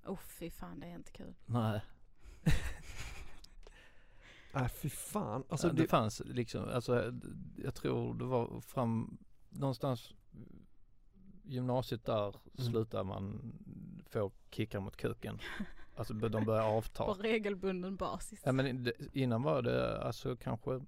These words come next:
Speaker 2: en gång i veckan var det någon som kickade en mot kuken.
Speaker 1: Tjejer eller killar eller båda?
Speaker 2: Eh, oftast, eh, tjejer.
Speaker 1: Mm.
Speaker 2: Eh,
Speaker 3: Men vad hade
Speaker 2: eller,
Speaker 3: du gjort?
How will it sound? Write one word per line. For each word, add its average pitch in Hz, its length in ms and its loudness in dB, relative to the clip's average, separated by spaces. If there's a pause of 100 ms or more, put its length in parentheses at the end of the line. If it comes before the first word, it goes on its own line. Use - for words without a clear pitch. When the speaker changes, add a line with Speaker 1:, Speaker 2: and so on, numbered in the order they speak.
(160)
Speaker 2:
en 143 160 -2
gång 139 120 0
i - 20 0
veckan 135 340 0 (300)
var 135 180 6
det 131 60 4
någon 131 140 4
som 131 120 -6
kickade 135 320 0
en 131 60 0
mot 123 120 -4
kuken. - 340 0 (320)
Speaker 1:
Tjejer 208 260 0
eller - 140 -4
killar 240 220 -4
eller 202 100 -4
båda? 208 220 -10 (200)
Speaker 2:
Eh, 127 400 8
oftast, - 800 0
eh, 120 300 4
tjejer. 135 520 4 (240)
Speaker 1:
Mm. 135 180 0
Speaker 2:
Eh, 110 480 6 (1300)
Speaker 3:
Men 131 160 2
vad 131 100 4
hade 135 140 6
Speaker 2:
eller, 131 160 10
Speaker 3:
du 120 60 6
gjort? - 240 -6